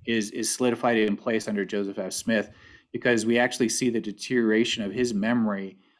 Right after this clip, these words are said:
uh, over time, uh, regarding Elijah Abel's priesthood. So remember, Joseph S. Smith is the person who interviews Elijah Abel in eighteen seventy-nine and defends his priesthood as valid.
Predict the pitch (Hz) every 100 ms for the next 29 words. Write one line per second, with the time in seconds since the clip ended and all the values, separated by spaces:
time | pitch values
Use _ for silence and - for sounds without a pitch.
0 | _ _ - 113 104 101 101 - 127 113
1 | 104 - 123 120 110 104 95 - _ _
2 | _ _ _ - 110 104 104 110 120 117
3 | 123 123 107 107 107 107 104 95 90 -
4 | 104 98 - 110 - _ _ _ - 117
5 | 110 113 120 117 120 120 120 113 104 -
6 | 131 127 117 - 107 101 - 117 113 113
7 | 113 117 113 110 135 131 131 123 110 107
8 | 110 104 110 110 104 107 107 110 104 107
9 | 107 104 107 110 104 104 95 - 117 123
10 | 127 - 101 - 101 - 98 98 98 101
11 | 104 95